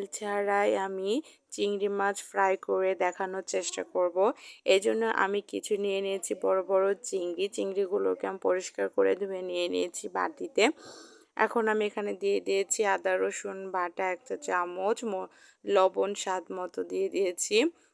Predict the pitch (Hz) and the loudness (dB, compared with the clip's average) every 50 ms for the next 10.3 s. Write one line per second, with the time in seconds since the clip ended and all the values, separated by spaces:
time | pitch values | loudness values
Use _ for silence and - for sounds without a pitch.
0 | _ - 214 208 202 202 202 208 196 - 202 101 101 - - 208 202 202 202 208 | _ -8 -4 -2 -2 0 -2 -2 0 2 2 2 2 2 0 2 2 2 2 0
1 | - 208 202 202 190 190 104 98 104 202 196 208 - - 202 180 180 175 - - | 0 0 -2 0 2 2 2 2 2 0 -2 -2 -2 -2 -2 -2 -2 -2 -2 -2
2 | 190 185 - - 180 170 170 175 180 185 208 254 269 - - _ _ _ _ _ | -2 -2 -2 -2 -4 -4 -4 -2 0 2 2 0 0 -2 -10 _ _ _ _ _
3 | _ _ _ _ _ _ _ _ _ _ _ _ _ _ _ _ _ - 226 208 | _ _ _ _ _ _ _ _ _ _ _ _ _ _ _ _ _ 2 4 6
4 | 214 220 226 - 214 208 202 190 196 208 202 202 202 - - - 185 180 180 - | 6 6 6 6 6 4 4 4 2 2 2 4 2 2 2 0 0 -2 -4 -6
5 | 202 185 - - 196 185 185 185 196 220 262 302 - - - _ _ _ _ _ | -6 -4 -4 -4 -4 -4 -2 -2 0 0 0 0 -4 -8 -16 _ _ _ _ _
6 | _ _ _ _ _ _ 311 359 403 480 523 _ _ _ _ _ _ _ _ _ | _ _ _ _ _ _ _ _ _ _ _ _ _ _ _ _ _ _ _ _
7 | 294 285 269 _ _ _ _ _ _ _ _ _ _ _ _ _ - - _ _ | _ _ _ _ _ _ _ _ _ _ _ _ _ _ _ _ -20 -20 _ _
8 | - 220 202 208 214 214 214 202 202 208 214 214 214 220 214 214 208 202 202 202 | -14 -4 0 4 4 4 4 2 0 -2 -2 0 2 2 4 4 4 4 4 2
9 | 190 208 208 208 208 214 - - 185 185 - - - 208 185 - 214 196 190 190 | 2 0 2 2 2 2 4 2 2 2 0 -4 -4 -4 -2 0 0 0 0 -2
10 | 190 190 214 254 269 | 0 2 2 2 0